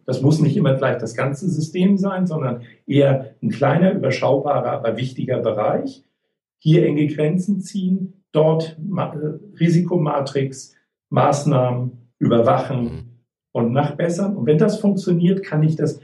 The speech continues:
Speaker 1: sukzessive ausweiten, äh, bis zu dem Punkt, wo ich sage, so, okay, das,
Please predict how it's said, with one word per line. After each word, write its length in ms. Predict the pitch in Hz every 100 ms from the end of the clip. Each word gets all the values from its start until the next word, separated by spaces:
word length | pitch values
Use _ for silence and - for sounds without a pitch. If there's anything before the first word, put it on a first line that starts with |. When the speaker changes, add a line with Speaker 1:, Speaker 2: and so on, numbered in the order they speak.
| _
Speaker 1:
sukzessive 880 | - 226 - 202 160 175 165 156 -
ausweiten, 880 | - 175 170 151 147 143 - 143 139 - _ _ -
äh, 280 | 143 139 120
bis 220 | 143 143 -
zu 80 |
dem 240 | 143 135 131
Punkt, 260 | 143 123
wo 80 | 120
ich 120 | 120
sage, 180 | - 120
so, 200 | - 135
okay, 320 | 135 - 107
das, 360 | - - - -